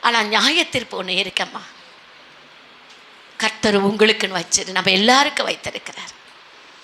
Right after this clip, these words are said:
கலாத்தியர் புஸ்தகத்துல ஐந்தாவது அதிகாரம் பத்தொன்பதாவது வசனத்தை வாசித்து பாருங்க. இதெல்லாம் நம்ம கிட்ட இருந்தா,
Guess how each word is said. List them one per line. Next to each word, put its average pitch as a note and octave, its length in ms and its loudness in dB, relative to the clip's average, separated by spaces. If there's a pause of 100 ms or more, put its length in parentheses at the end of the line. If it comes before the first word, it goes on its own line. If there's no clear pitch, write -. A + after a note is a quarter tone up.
(240)
கலாத்தியர் B3 640 2
புஸ்தகத்துல F#3+ 540 -6 (1700)
ஐந்தாவது A#3+ 600 2
அதிகாரம் G3 680 2 (540)
பத்தொன்பதாவது C4+ 680 2
வசனத்தை A3 420 2
வாசித்து A3 460 4
பாருங்க. F#3+ 580 2 (800)
இதெல்லாம் D4 460 6
நம்ம A3+ 220 2
கிட்ட A3+ 220 2
இருந்தா, G#3 420 4